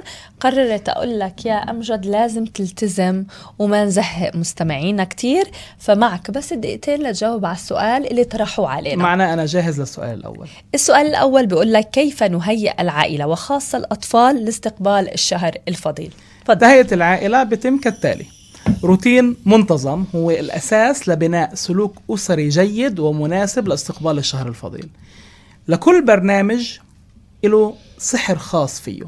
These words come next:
Speaker 2: وخصوصًا إنه هو بيمنعه، بقلل من التحديات السلوكية من جهة، ومن جهة تانية هو بيكون الأساس عشان نلاقي الحلول لهاي التحديات إن وجدت.
Speaker 1: مهم.
Speaker 2: كثير مهم إنه الأهالي يهتموا إنهم يبنوا البرنامج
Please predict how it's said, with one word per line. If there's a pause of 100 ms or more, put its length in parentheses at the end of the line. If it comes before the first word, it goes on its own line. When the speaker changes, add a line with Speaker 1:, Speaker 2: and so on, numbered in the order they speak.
(360)
Speaker 2:
وخصوصًا (120)
إنه
هو
بيمنعه،
بقلل
من
التحديات
السلوكية
من
جهة، (340)
ومن
جهة
تانية
هو
بيكون
الأساس (320)
عشان
نلاقي
الحلول
لهاي
التحديات (400)
إن
وجدت. (200)
Speaker 1:
مهم.
Speaker 2:
كثير
مهم
إنه
الأهالي
يهتموا
إنهم
يبنوا
البرنامج